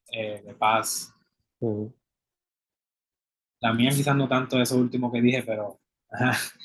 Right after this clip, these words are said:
Speaker 1: este, como que, pues, que pudimos coincidir en varias cosas, me gusta.
Speaker 2: Ya, ya, ya. Te pregunto, mano. Yo me imaginé rápido como que la portada del disco y todo.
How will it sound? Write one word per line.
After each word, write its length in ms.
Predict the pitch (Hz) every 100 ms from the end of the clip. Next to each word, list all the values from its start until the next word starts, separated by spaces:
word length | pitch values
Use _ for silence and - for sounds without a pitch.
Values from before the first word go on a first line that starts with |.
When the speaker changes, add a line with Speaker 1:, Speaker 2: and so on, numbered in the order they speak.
| - - _ -
Speaker 1:
este, 880 | 131 - - 120 117 113 107 - _ _ _ _ _ _ _
como 280 | 127 123 120
que, 540 | 120 120 117 113 110 107 - - - - _ _ _ _ _ _ _ _ _ _ _ _ _ _
pues, 180 | 139 160
que 80 | 160
pudimos 640 | 135 123 127 139 143 139
coincidir 400 | - 143 135 131
en 120 | 131 127
varias 280 | 127 131
cosas, 280 | - 120 110 - -
me 80 |
gusta. 320 | 107 110 - - _ _ _ _ _ _
Speaker 2:
Ya, 220 | 160 170
ya, 280 | 135 107 98
ya. 180 | 95 117 _ _ _ _ -
Te 80 | 113
pregunto, 400 | 120 185 185 120
mano. 300 | 117 104 - _ _ _ _ _ _ _ _ _ -
Yo 220 | 135 123 160
me 80 |
imaginé 420 | 165 165 151 135 135
rápido 380 | 143 127 135 135
como 240 | 123 117
que 80 | 117
la 140 | 113
portada 640 | 190 185 - 107 117 123 123 _ _ -
del 280 | 117 110
disco 300 | 107 110 127
y 60 | 110
todo. 200 | 110